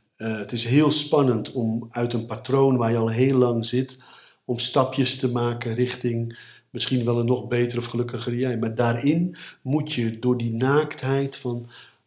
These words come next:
als ik nu mijn bek ga, dan. Nou, dat, ja, maar hoe, hoe mooi is dat? En ik denk dat we dat met elkaar samen ook kunnen. <laughs>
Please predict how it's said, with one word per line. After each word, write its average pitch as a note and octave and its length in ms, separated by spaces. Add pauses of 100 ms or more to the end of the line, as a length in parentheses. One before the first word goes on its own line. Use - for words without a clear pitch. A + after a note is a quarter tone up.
(160)
als A#2 140
ik A2+ 100
nu B2+ 160
mijn A#2 140
bek B2+ 200
ga, B2+ 180
dan. A2+ 420 (360)
Nou, G#2 180
dat, C3 420
ja, G#2+ 380 (220)
maar G#2+ 160
hoe, A#2+ 200 (180)
hoe C3 120
mooi B2 260
is D3 160
dat? G#2 180
En A#2+ 80
ik A#2+ 120
denk A#2 200
dat A2 160
we A#2+ 60
dat A2+ 200
met A2+ 160
elkaar A2 300
samen C3 440
ook C3 180
kunnen. - 320
<laughs> - 40